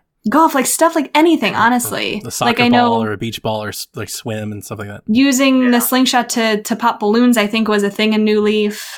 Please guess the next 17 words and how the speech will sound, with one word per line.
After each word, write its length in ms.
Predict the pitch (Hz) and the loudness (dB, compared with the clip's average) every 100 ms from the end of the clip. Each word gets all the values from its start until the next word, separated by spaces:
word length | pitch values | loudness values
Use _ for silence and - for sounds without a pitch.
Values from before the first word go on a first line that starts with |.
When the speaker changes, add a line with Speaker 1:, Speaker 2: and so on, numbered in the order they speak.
| 196 | -4
Speaker 1:
Um, 720 | 190 190 175 165 160 - 185 _ _ _ _ - | -2 -2 -2 -6 -8 -8 -8 _ _ _ _ -10
I 80 | 180 | -4
don't 160 | 202 170 | -2 -2
know. 400 | - - 190 190 _ _ _ _ _ _ _ _ _ | -4 -6 -6 -10 _ _ _ _ _ _ _ _ _
Speaker 3:
I 80 | 131 | -6
think 160 | 277 269 | 0 0
Speaker 1:
Just 120 | 254 | 2
Speaker 3:
they're 80 | 240 | 4
gonna 100 | 247 | 2
Speaker 1:
something 160 | 220 | 2
Speaker 3:
slowly 40 | 175 | 0
Speaker 1:
else 180 | 175 - | 0 -2
to 80 | 170 | -4
do 40 | |
with 60 | 180 | -2
friends. 220 | 139 208 | -2 -2
But 360 | - - 294 277 | -4 2 2 4